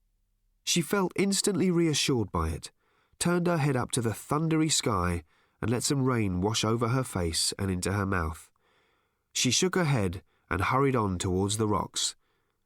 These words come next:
Clambering up and over them, she almost immediately found the perfect thing, the mouth of a cave.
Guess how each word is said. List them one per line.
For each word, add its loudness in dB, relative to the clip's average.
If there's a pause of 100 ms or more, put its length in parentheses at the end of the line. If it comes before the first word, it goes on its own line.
Clambering 0
up 0
and 0
over 0
them, -2
she 0
almost 0
immediately 0
found -2
the -2
perfect -4
thing, -6 (480)
the -4
mouth -2
of -2
a -2
cave. -4